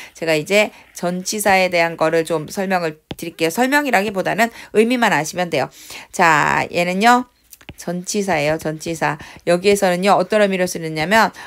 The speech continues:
"뭐뭇을 향하여"라고 하는 의미예요. 그래서 너희를 향하여, in, 뭐뭐 안에라고 그랬죠? Crea-, Christ Jesus. 그리스도 예수 안에서 너희를 향하여 하나님의 뜻이다.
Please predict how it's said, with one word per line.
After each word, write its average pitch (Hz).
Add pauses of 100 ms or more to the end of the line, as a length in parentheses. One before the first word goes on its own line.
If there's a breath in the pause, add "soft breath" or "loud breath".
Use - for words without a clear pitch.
(120)
"뭐뭇을 160 (260 loud breath)
향하여"라고 196
하는 156
의미예요. 170
그래서 160 (320 loud breath)
너희를 247
향하여, 175 (880 loud breath)
in, 214
뭐뭐 185
안에라고 220
그랬죠? 247 (380)
Crea-, 262
Christ 262
Jesus. 190 (400 loud breath)
그리스도 233
예수 190
안에서 165
너희를 214
향하여 175
하나님의 190
뜻이다. 180